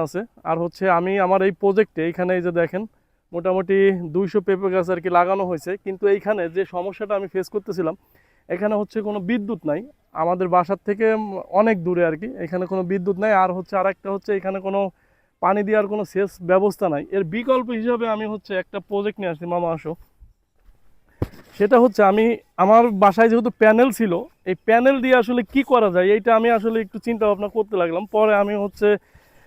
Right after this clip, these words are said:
অনেক চিন্তা ভাবনা করার পরে হাফ হর্সের একটা মোটর, বা যে আমি সৌর থেকে চালাতে পারবো, এরকম একটা সিস্টেম সেট আপ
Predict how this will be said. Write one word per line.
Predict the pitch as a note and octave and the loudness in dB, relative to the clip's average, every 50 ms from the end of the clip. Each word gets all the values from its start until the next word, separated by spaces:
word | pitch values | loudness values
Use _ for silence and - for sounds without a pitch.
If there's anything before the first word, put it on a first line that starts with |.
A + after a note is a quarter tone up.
| _ _ _ _ | _ _ _ _
অনেক | - G3 G3+ G#3 G#3 G#3 - A3 | 4 6 8 8 6 4 2 0
চিন্তা | A3 G#3 A3+ G#3+ | 0 4 6 4
ভাবনা | G#3 G3 A3 A#3+ G#3+ A3 | 6 6 4 2 4 4
করার | A#3+ B3 C4+ B3+ A3+ - | 6 8 8 6 6 4
পরে | A#3+ A#3+ B3+ C#4+ C#4 G#3 D#3+ - | 4 6 6 6 4 4 0 -2
হাফ | E3+ F#3 G3 - A3+ | -2 -2 0 2 2
হর্সের | A3+ G3+ - A#3 A3 A3+ G#3 | 0 2 4 4 4 4 4
একটা | - - G#3 G3 F#3+ | 2 0 0 2 4
মোটর, | G#3+ A3+ G#3+ - G3 E3+ E3 E3+ | 4 4 4 4 0 0 0 0
বা | F3+ F3 F#3 | -2 0 2
যে | G3+ G3 F#3+ | 2 2 2
আমি | G3 G#3 G3+ - - | 2 0 -4 -4 0
সৌর | G3+ G#3 A#3 B3+ C4 A3 - | 2 2 4 4 0 -2 -2
থেকে | A#3 A3 A3 G#3 - | -4 -2 -2 0 2
চালাতে | G#3+ G3 F#3+ F3+ F3+ F3 | 4 4 4 2 2 0
পারবো, | F3 F3 F#3 A#3 A3+ | -2 -2 0 0 0
এরকম | G#3+ G3+ G3+ G3+ F#3+ | 0 0 0 -2 -2
একটা | - _ G#3 G3 F#3+ F#3+ F#3 F3+ - _ _ _ _ _ _ _ | -2 _ 0 2 2 2 0 -2 -8 _ _ _ _ _ _ _
সিস্টেম | - G3+ F3+ - - A3 A3 A3 - - - - | -12 -12 -10 -4 -2 -2 -2 -2 -4 -8 -12 -4
সেট | - G3+ F#3+ G3+ | -4 -2 0 2
আপ | G3 | 4